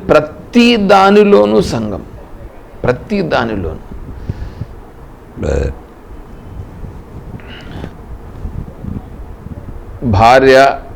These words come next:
భర్త సంబంధం. ఇప్పుడు బయట, బయట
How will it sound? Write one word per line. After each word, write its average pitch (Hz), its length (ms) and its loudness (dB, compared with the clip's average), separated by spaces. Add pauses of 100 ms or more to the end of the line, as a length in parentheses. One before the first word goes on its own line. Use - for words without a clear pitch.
భర్త 107 640 0 (360)
సంబంధం. 117 500 2 (1500)
ఇప్పుడు 160 220 4 (600)
బయట, 208 320 4 (960)
బయట 196 300 6